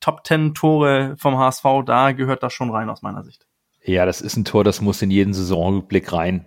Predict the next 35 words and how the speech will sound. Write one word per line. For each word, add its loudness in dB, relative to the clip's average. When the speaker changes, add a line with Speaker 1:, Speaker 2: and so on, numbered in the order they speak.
Speaker 2:
Also -4
für -4
diese -6
Saison, 0
weil, 4
weil 2
Königsdörfer 0
macht -2
ja 2
alles -4
richtig. -12
Natürlich 2
der 2
Vorteil, 2
den -4
er 2
hat, -2
äh, -6
aufgrund -6
seiner 2
Athletik, 0
Dynamik 0
und -10
Schnelligkeit, 0
er 0
war 2
frisch, -2
er -4
hatte 2
erst 2
zwanzig -2
Minuten -6
in -6
den -4
Knochen, -2